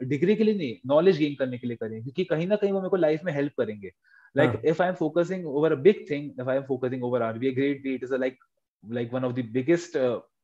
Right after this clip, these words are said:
Speaker 1: thing in banking sector of India। तो अगर मैं इतनी बड़ी चीज के लिए एम कर रहा हूँ, तो मुझे उस हिसाब से मेहनत भी करनी पड़ेगी, सर।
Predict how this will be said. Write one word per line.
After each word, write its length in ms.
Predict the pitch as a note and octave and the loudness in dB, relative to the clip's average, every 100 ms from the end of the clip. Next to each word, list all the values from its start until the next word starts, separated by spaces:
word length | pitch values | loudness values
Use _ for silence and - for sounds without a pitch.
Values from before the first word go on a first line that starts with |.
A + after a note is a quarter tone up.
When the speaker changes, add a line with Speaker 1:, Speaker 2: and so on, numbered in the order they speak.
| - | -6
Speaker 1:
thing 180 | D3 D3 | -4 -2
in 80 | C#3 | -2
banking 340 | C3 C3 D#3 | -2 -4 -6
sector 260 | D#3 D#3+ D#3+ | -6 -4 -4
of 120 | D3+ | -4
India। 260 | C#3+ A2 G2+ _ - - - - _ _ - | -4 -6 -8 _ -20 -20 -20 -20 _ _ -2
तो 320 | A#2 G2+ E2 | 0 2 0
अगर 220 | F2+ C3 | -2 -2
मैं 120 | C3+ | -4
इतनी 200 | C3 D3 | -4 -2
बड़ी 180 | C#3 C#3 | -2 -2
चीज 240 | C#3+ C3 | -4 -6
के 100 | - | 0
लिए 280 | C#3 C#3+ C#3 - | 2 2 0 -4
एम 160 | C#3 | -6
कर 220 | C#3+ D3 C3+ | 0 0 2
रहा 100 | C#3 | -2
हूँ, 100 | C#3 | -4
तो 60 | |
मुझे 160 | C3+ C#3+ | -4 -4
उस 100 | C3+ | -6
हिसाब 180 | D3 C#3 | -8 -8
से 80 | |
मेहनत 260 | C#3+ B2 C#3 | -8 -6 -6
भी 120 | C#3+ | -6
करनी 240 | C3+ B2 A#2+ | -6 -8 -8
पड़ेगी, 300 | G2+ G2+ G#2+ | -8 -10 -12
सर। 200 | F#2 | -12